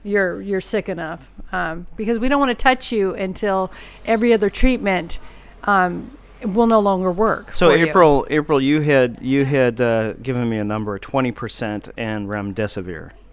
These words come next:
Speaker 2: That, that was, that was the, I just wrote a quick note as we were prepping for the show.
Speaker 1: Yeah, I
Speaker 2: Now, let's talk about that.
Speaker 1: I knew that there was, uh,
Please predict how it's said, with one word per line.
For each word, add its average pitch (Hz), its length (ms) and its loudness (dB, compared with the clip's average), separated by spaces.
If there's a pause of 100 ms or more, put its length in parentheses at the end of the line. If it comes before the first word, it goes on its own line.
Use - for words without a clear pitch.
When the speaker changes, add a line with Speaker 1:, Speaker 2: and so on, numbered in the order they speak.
Speaker 2:
That, 110 360 -4
that 131 160 2
was, 123 240 -4
that 127 180 2
was 117 160 0
the, 110 260 -2
I 110 120 0
just 113 240 -6
wrote 117 120 2
a 110 40 -2
quick - 240 -6
note 107 240 -2
as 98 160 -6
we 110 100 -4
were 101 100 -4
prepping 104 400 -2
for 101 120 -12
the 95 80 -10
show. 95 340 -8 (140)
Speaker 1:
Yeah, 202 360 -2
I 226 120 0
Speaker 2:
Now, 226 80 0
let's 165 200 -2
talk 139 200 2
about 110 300 -4
that. 95 280 -6
Speaker 1:
I 240 120 0
knew 277 240 4
that 294 180 2
there 214 160 2
was, 190 420 -2
uh, 180 400 -6